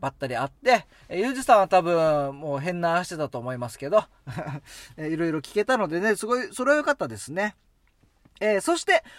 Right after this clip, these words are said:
オーワンの話をウサギの骨の話で終える秋典さん。さすが動物好き。<laughs> そうそう、ありがとうございます。そうですね。なんかちょっとパッと出てきたんですよね。なんか、あ、これなんかウサギだ。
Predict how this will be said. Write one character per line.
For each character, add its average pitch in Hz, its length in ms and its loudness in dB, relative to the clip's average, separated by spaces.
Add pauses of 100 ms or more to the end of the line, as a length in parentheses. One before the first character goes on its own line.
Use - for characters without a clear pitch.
(100)
オ 302 200 4
ー - 20 6
ワ 311 100 10
ン 311 80 4
の 294 60 4
話 285 360 2
を 196 100 4
ウ 196 120 -6
サ 285 140 6
ギ 277 100 0
の 262 220 2 (120)
骨 262 240 2
の 320 120 4
話 214 340 -2
で 226 180 2
終 220 240 2
え 214 40 2
る 208 300 -2
秋 214 180 -4
典 226 140 0
さ - 140 0
ん。 101 80 -14 (300)
さ 262 160 4
す 262 80 0
が 294 120 8
動 294 160 12
物 254 220 0
好 247 80 0
き。 285 220 -2 (640)
<laughs> - 760 -18
そ 165 380 0
う 156 40 -4
そ 139 140 -4
う、 - 20 0
あ 165 80 6
り 214 80 4
が 226 120 4
と 208 120 4
う 180 40 2
ご 165 100 0
ざ 143 120 0
い 131 40 2
ま 131 120 -2
す。 - 80 -14
そ 233 120 2
う 208 40 4
で 143 60 -8
す 147 80 -10
ね。 262 160 10
な 254 120 4
ん - 20 2
か 214 60 -2
ち - 60 -4
ょ 269 40 0
っ - 20 -2
と 240 80 2
パ 320 120 6
ッ - 60 8
と 294 80 -4
出 190 120 -4
て 285 100 0
き - 60 -12
た 247 160 6
ん 160 180 -6 (200)
で 147 140 -6
す 131 140 -10
よ 120 100 -6
ね。 214 260 0
な 196 100 -4
ん - 20 -4
か、 - 120 -2
あ、 233 100 2
こ 240 120 0
れ 233 80 2
な 269 60 4
ん - 40 0
か 196 60 -6
ウ 233 120 -6
サ 302 120 -2
ギ 320 260 -4
だ。 226 220 4